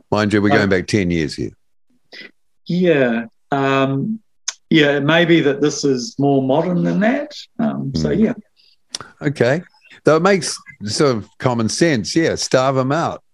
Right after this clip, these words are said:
Speaker 1: <laughs>
Speaker 2: Yeah. And remember that, you know, when you're fasted, that's where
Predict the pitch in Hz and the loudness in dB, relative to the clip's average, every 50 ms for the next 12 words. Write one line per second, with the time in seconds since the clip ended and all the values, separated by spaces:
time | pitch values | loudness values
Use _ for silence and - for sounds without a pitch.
0 | _ _ - - - - - - 131 - - - - _ - - - - - - | _ _ -12 -12 -12 -16 -12 -12 -12 -12 -12 -18 -10 _ -6 -6 -6 -10 -8 -4
1 | 127 - - - - - - - - - - - - _ _ _ 160 170 175 175 | -2 -2 -2 -2 -4 -8 -10 -12 -16 -18 -20 -20 -20 _ _ _ -2 0 2 2
2 | 175 190 208 208 208 214 196 175 190 180 170 160 - - - _ _ _ _ _ | 4 4 4 4 4 4 4 4 4 4 4 2 0 -2 -10 _ _ _ _ _
3 | _ _ _ 160 156 165 165 165 160 151 - - - _ _ - 202 208 202 165 | _ _ _ -2 0 2 2 2 0 -2 -6 -10 -14 _ _ -20 -14 -6 -2 0
4 | 185 190 190 190 - - 180 185 185 175 175 - - 170 - 151 160 165 - - | 2 2 2 0 0 0 0 0 0 -2 -2 -2 -4 -4 0 2 2 2 0 -2
5 | - - - 147 147 147 147 147 143 143 | -6 -12 -8 -4 -2 0 0 0 0 -2